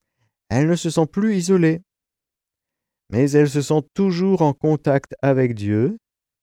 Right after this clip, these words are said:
et sous la protection maternelle de la Vierge Marie.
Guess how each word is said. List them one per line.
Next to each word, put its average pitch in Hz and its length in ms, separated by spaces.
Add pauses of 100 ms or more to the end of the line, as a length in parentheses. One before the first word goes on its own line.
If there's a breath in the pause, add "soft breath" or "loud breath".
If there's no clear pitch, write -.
(380)
et 107 220
sous - 180
la 98 140
protection - 680
maternelle 101 760
de 95 80
la 92 160
Vierge 98 360
Marie. 95 380